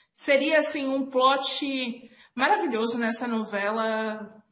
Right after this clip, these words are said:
do Medina. Ele perder pra alguém que tomou a vacina e foi lá conquistar a pontuação que devia.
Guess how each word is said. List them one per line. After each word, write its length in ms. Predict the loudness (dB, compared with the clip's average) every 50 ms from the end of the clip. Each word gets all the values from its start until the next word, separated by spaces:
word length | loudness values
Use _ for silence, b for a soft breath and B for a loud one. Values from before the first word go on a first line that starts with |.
| _ _ -12
do 160 | -8 -6 -4
Medina. 540 | -4 -4 -4 -4 -6 -6 -8 -10 -10 -12 -12 -10
Ele 260 | -6 -4 -2 -2 -4
perder 800 | -4 -2 -2 -2 -2 -2 -4 -2 -2 -2 -2 -2 -4 -8 -12 -20 _ _ _ _ _ _ _ _ _ _ _ _ _ _ _ _ _ _ _ _ -6
pra 200 | -2 2 2 4 4 2
alguém 400 | 0 -2 -2 -2 -2 -2 -4 -6 -6
que 120 | -8 -10
tomou 320 | -8 -6 -4 -4 -2 -2
a 40 | -2
vacina 420 | -2 -2 -4 -6 -6 -6 -6 -6 -6
e 60 | -6
foi 240 | -4 -4 -4 -2 -2
lá 480 | 0 0 0 0 -2 -4 -8 -14 -20 -20 _ _ _ -18 -10
conquistar 520 | -8 -6 -6 -4 -6 -6 -6 -4 -4 -4
a 40 | -4
pontuação 560 | -4 -6 -8 -8 -6 -6 -6 -6 -4 -4 -6
que 120 | -8 -8 -10
devia. 240 | -8 -8 -8 -8